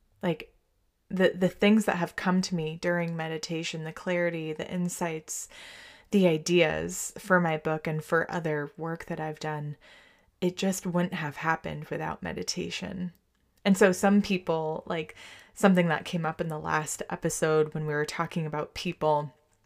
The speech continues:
not meditating, a reason why some people don't meditate is because it doesn't feel productive, because you're just sitting there. But it really is so productive because the insights and clarity that you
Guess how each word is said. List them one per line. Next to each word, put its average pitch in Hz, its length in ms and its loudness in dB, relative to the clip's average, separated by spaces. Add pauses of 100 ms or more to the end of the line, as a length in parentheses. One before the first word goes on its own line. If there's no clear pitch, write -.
(340)
not 196 300 6
meditating, 160 640 0
a 156 80 -2
reason 175 460 4
why 160 180 2
some 165 280 0
people 170 300 -4
don't 220 200 -2
meditate 170 460 0
is 170 180 -4
because 160 380 -6
it - 100 -10
doesn't 165 320 -4
feel 170 200 -2
productive, 170 720 -2
because 180 300 -4
you're 160 100 -6
just - 280 -8
sitting 190 360 -2
there. 175 380 -8 (840)
But 175 600 2 (1300)
it 190 160 4
really 190 340 2
is 185 240 -2
so 165 240 4
productive 156 600 -2
because 160 400 -4
the - 360 -8
insights 160 460 -2
and 160 120 -2
clarity 160 460 -2
that - 280 -4
you 156 220 -8